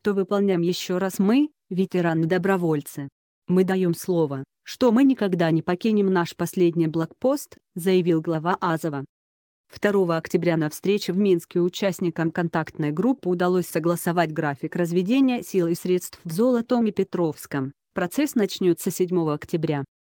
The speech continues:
Отвод войск является одним из условий проведения нового саммита Нормандской четвёрки. Третьего октября,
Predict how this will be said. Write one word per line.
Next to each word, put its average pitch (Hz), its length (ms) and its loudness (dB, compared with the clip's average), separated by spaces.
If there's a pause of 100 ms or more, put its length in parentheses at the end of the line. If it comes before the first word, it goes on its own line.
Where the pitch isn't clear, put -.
(140)
Отвод 202 500 0
войск 170 380 -2
является 226 640 0
одним 180 340 0
из 175 140 0
условий 185 420 0
проведения 170 640 2
нового 165 380 0
саммита 254 440 2
Нормандской 170 680 0
четвёрки. 170 720 -2 (400)
Третьего 190 480 2
октября, 170 560 -2